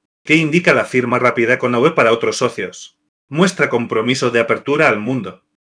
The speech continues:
El Mercosur se percibe como un polo de estabilidad y coordinación regional.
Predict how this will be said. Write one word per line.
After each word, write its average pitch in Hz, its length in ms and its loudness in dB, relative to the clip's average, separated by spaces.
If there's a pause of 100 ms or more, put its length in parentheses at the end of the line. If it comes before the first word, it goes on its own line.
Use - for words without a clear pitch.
(100)
El 127 180 0
Mercosur 135 480 0
se 139 140 2
percibe 135 420 -2
como 113 240 -2
un 120 160 -2
polo 123 280 4
de 107 100 0
estabilidad 117 680 -2
y - 120 -10
coordinación 123 680 -2
regional. 90 640 -6